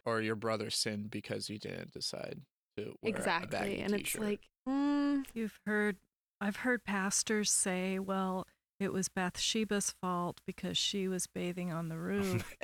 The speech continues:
Speaker 3: And it's like, "Wait a
Speaker 2: That's a private
Speaker 3: second."
Speaker 2: place,
Speaker 3: Yeah.
Speaker 2: honestly. <laughs>
Speaker 3: In that culture, it was supposed to be your responsibility not to look.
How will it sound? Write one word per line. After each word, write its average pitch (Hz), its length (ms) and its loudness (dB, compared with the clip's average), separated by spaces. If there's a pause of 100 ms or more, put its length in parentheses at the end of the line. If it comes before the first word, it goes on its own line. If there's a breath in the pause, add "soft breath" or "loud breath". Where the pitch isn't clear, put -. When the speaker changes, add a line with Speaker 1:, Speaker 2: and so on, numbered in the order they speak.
(220)
Speaker 3:
And 254 320 6
it's - 160 2
like, 196 200 0
"Wait 240 560 2
a 220 40 2
Speaker 2:
That's 277 240 4
a 415 60 4
private 302 440 4
Speaker 3:
second." 196 100 4
Speaker 2:
place, 226 380 4
Speaker 3:
Yeah. 277 80 6
Speaker 2:
honestly. 269 960 6 (180)
<laughs> - 60 -6
Speaker 3:
In 208 140 6
that 247 240 4
culture, 247 480 2 (140)
it - 100 -4
was 196 200 0
supposed - 600 0
to 202 80 -4
be 196 220 0
your 185 180 2
responsibility 175 960 -2
not 156 320 -6 (100)
to 160 160 -6 (100)
look. - 280 -4